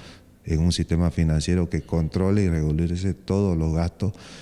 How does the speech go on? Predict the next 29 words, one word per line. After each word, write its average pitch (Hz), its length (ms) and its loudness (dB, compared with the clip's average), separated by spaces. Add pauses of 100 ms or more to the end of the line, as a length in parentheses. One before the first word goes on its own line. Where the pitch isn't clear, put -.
(140)
o 85 120 2
egresos 87 400 2
que 82 120 0
tengamos 82 480 2
dentro 82 220 0
de 78 60 0
la 76 60 0
institución. 76 540 -4 (260)
No 87 160 0
nos 92 120 2
olvidemos 90 320 4
que 78 60 2
después 85 220 0
vino 87 140 0
una 85 200 -2
pandemia, 82 420 -2
¿no? - 160 -10 (600)
Nosotros, 87 480 -2
por 87 160 0
ejemplo, 87 720 2 (400)
el 87 380 4
do-, 90 240 4
en 95 160 2
el 87 160 4
inicio 101 360 4
de 92 60 2
dos 90 140 2
mil 98 240 2
veinte, 101 480 0